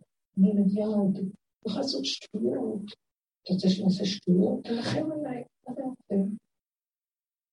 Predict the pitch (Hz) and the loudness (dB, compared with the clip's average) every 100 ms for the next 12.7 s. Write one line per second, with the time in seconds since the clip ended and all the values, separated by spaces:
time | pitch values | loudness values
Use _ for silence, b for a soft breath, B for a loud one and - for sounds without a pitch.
0 | _ 196 - - 508 370 - - - 311 | _ -6 -6 -4 -2 -2 -4 -6 0 2
1 | 311 294 - 269 285 294 - - 277 - | 4 2 2 2 2 0 0 0 0 0
2 | 233 - 247 277 254 - 190 185 190 233 | -2 -2 -4 -4 -4 -2 0 0 -2 -6
3 | 262 233 - - _ _ - 254 - 240 | -8 -6 -8 -10 _ _ -16 -14 -12 -10
4 | 220 226 196 185 214 208 190 190 - 202 | -8 -4 -2 0 -2 -2 -4 -4 -4 -6
5 | - - 190 185 175 170 185 190 - 190 | -6 -4 0 2 2 0 -4 -4 -6 -4
6 | 165 - _ _ _ _ _ _ _ _ | -4 -6 _ _ _ _ _ _ _ _
7 | - 202 285 - 240 208 214 226 208 185 | -10 -6 -4 -4 -6 -2 -2 0 0 0
8 | - 202 196 202 190 190 - 156 160 185 | -2 -2 -2 -2 -6 -8 -8 -8 0 2
9 | 185 - _ _ _ _ 190 190 311 320 | 0 -2 _ _ _ _ 4 6 6 4
10 | 320 330 - 226 180 165 165 - _ - | 2 0 -4 -2 0 -2 -6 -12 _ -12
11 | 202 190 190 196 202 202 262 359 330 220 | 2 4 4 4 0 0 -2 -2 -2 0
12 | 185 185 180 190 - 220 | 0 2 -2 -2 -6 -8